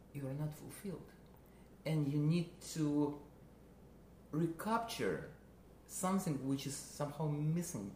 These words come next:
in this picture. And that's how you are introduced to all the substance crap, because the thing you love the most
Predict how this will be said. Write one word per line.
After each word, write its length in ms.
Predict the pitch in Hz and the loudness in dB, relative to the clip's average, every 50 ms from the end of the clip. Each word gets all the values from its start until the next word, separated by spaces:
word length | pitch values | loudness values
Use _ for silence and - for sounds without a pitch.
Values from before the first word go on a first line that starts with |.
| - - 113 | -10 -10 -10
in 80 | 101 | -8
this 180 | 101 117 - - | -8 -10 -12 -12
picture. 440 | - - 117 104 - - - 87 - - - - - - - - - - - - | -8 -8 -8 -8 -8 -8 -10 -10 -12 -12 -16 -20 -20 -20 -20 -20 -20 -18 -8 -4
And 120 | 135 131 | -2 0
that's 240 | 135 156 151 - - - | 2 2 0 0 -2 -4
how 120 | 156 156 | -2 0
you 300 | 147 147 147 143 147 147 - - | 0 2 2 4 4 4 2 2
are 320 | 127 127 127 127 131 - - - | 0 0 2 2 0 0 -2 -4
introduced 640 | - 131 131 127 127 131 131 127 143 147 143 147 - | -2 0 0 0 0 0 -2 0 -2 -4 -4 -4 -2
to 60 | 139 | 0
all 100 | 135 135 | 0 0
the 140 | 127 127 123 | 0 0 -4
substance 680 | - - - - - 160 165 - - - 98 95 - - | -6 -6 -8 -4 -2 -2 -2 -4 -4 -8 -8 -10 -10 -12
crap, 280 | - 98 92 - - - - - - - - - - - - - | -10 -8 -6 -6 -8 -10 -12 -18 -20 -20 -20 -20 -20 -18 -12 -6
because 480 | 120 123 123 - - 143 135 135 135 - - - - - - - - - - - - 131 | -4 -4 -2 0 2 4 4 2 2 -4 -10 -14 -18 -20 -20 -20 -20 -20 -18 -14 -2 6
the 240 | 123 135 131 123 - - - - - - - - - - - - - - - | 8 10 10 10 8 2 -4 -10 -14 -20 -20 -20 -20 -20 -20 -20 -20 -12 -4
thing 200 | - 175 160 139 | 0 2 2 4
you 80 | 131 131 | 4 4
love 240 | 135 143 139 127 135 | 4 2 2 2 2
the 80 | 131 | 2
most 400 | 131 151 196 196 170 - - - | 4 4 4 4 2 0 -4 -10